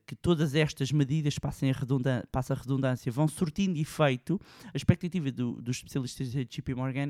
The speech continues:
é que a Fed vai ficando menos agressiva. Agora uma nota que eu tenho que dar, não é? Convém dizer que este ponto de vista foi partilhado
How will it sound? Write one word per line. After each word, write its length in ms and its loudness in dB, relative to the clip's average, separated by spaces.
é 80 -6
que 140 -4
a 40 0
Fed 460 -4
vai 120 2
ficando 480 -2
menos 800 2
agressiva. 720 -2
Agora 380 6
uma 180 6
nota 680 2
que 80 -4
eu 40 0
tenho 140 -12
que 140 -14
dar, 360 4
não 120 -2
é? 100 -4
Convém 180 -2
dizer 340 2
que 120 -4
este 120 -2
ponto 320 0
de 60 -8
vista 560 -4
foi 160 0
partilhado 760 2